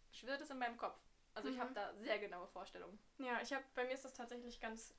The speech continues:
Speaker 2: ähnlich. Ich hab auch schon seit Jahren eine Vorstellung. Ich meine, ich bin jetzt noch nicht so lange volljährig, <laughs> also ein bisschen länger als ein Jahr und ich hab auch noch nie so gedacht, okay, jetzt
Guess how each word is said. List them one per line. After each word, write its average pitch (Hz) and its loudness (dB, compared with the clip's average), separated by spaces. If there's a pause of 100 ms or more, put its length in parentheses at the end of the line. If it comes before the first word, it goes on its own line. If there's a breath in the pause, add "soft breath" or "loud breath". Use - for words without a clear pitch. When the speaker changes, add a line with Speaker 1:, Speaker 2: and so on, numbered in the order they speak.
Speaker 2:
ähnlich. 254 4
Ich 233 -6
hab 233 0
auch 233 2
schon 240 0
seit 220 0
Jahren 233 4 (680 loud breath)
eine 240 2
Vorstellung. 247 6
Ich 220 -4
meine, 214 -2
ich 208 -8
bin 214 -4
jetzt - -4
noch 208 -6
nicht 214 -4
so 208 -8
lange 208 -8
volljährig, 240 4
<laughs> - 2
also 262 6
ein 254 4
bisschen 254 2
länger 233 4
als 220 2
ein 220 0
Jahr 220 6
und 226 2
ich 226 -6
hab 214 -4
auch 214 -2
noch 214 -8
nie 233 4 (460 loud breath)
so 233 -2
gedacht, 220 2
okay, 220 -2
jetzt 226 2